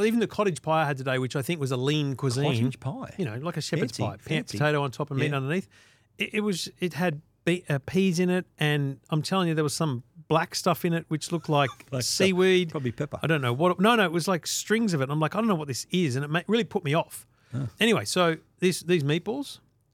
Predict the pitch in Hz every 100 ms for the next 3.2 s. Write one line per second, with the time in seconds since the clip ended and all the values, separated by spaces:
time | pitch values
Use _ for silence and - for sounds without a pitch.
0 | _ _ _ _ _ _ _ 160 156 156
1 | 135 135 196 _ - - 135 127 156 220
2 | - _ _ 110 92 110 127 117 143 -
3 | 113 -